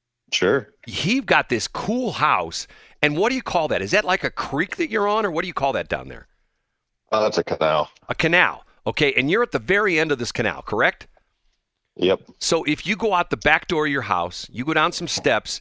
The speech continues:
Speaker 2: and your boat's right there, and you can get in your boat, and that canal, can that canal actually take you out to the Gulf?
Speaker 1: Uh, yeah,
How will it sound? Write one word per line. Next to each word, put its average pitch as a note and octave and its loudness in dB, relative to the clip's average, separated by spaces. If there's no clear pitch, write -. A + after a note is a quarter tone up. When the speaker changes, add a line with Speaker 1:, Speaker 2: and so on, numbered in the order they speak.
Speaker 2:
and A#2 0
your C#3+ 0
boat's A#3+ 0
right D#2+ -2
there, E2 -4
and A2+ -2
you F3+ -2
can G3 -6
get G3+ -2
in B3 -8
your F3+ 0
boat, C#3 0
and B2 2
that D3+ 0
canal, E3 0
can D#3+ -4
that G#3+ 0
canal G#3 2
actually F3+ -2
take E3+ -2
you D#3 4
out D#3+ 2
to E3 -6
the B2 -6
Gulf? A2 -2
Speaker 1:
Uh, A2+ 6
yeah, G#2+ 2